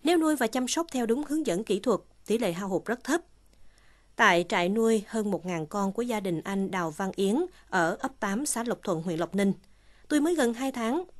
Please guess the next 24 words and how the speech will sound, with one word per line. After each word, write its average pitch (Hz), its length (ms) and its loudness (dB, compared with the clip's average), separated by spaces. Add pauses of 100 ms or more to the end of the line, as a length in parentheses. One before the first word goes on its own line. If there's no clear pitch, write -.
(140)
nhưng 214 280 0
trọng 170 180 -2
lượng 160 240 0
đạt 196 200 -4
trung 240 160 -2
bình 185 220 0
từ 180 180 0
không 240 180 -4
phẩy 180 160 -4
tám 196 280 -4
đến 254 140 -4
một 214 220 -4
ki-lô-gam 196 360 0
một 165 200 -4
con. 185 220 2 (1200)
Đàn 247 140 4
gà 247 200 2
có 339 140 -2
sự 220 160 0
phát 294 220 -4
triển 185 220 0
khá 262 140 -4
đồng 214 220 0
đều, 185 300 2